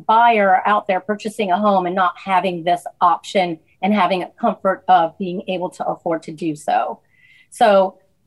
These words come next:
um, from that perspective, I think, uh, you know, having any warranty is better than none. However, let's l-, use a caveat.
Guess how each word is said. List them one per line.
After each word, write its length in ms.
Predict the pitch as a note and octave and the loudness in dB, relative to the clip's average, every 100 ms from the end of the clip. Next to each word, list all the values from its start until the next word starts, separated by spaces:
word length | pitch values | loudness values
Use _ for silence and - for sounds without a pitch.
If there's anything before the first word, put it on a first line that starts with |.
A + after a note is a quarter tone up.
| _ | _
um, 360 | G#3+ G3+ F#3+ G3 _ | 2 2 2 -4 _
from 280 | A#3+ G#3+ G#3 | 0 2 2
that 260 | A#3 C#4+ | 2 2
perspective, 560 | - C4+ - C#4+ B3 G#3 | -2 -2 0 0 0 0
I 140 | G3 | 0
think, 320 | G3 G#3 G3 - | 0 -4 -6 -8
uh, 160 | G3+ G3+ - | -6 -6 -4
you 140 | G#3+ G#3+ | 0 2
know, 260 | G3 F#3+ _ _ _ _ - | 2 0 _ _ _ _ -8
having 420 | A3+ B3 B3 B3 | 0 0 0 -2
any 220 | A3+ B3+ B3+ | -2 -2 0
warranty 360 | G#3+ G#3 A3 | 0 0 -2
is 100 | G#3 | -6
better 260 | F#3 G3+ G3 | 0 0 0
than 200 | F#3 F#3 | -2 -2
none. 280 | F3 E3 - _ _ _ | -4 -4 -10 _ _ _
However, 640 | - G#3 G#3 A#3+ A#3 G#3+ | -2 0 4 4 4 2
let's 260 | G3 G#3 - | 0 -4 -6
l-, 100 | G#3+ | -6
use 220 | A3+ A3 A3 | -2 -2 -2
a 60 | |
caveat. 600 | A3+ A#3 A3+ G#3+ E3+ E3 | -2 0 2 2 0 -2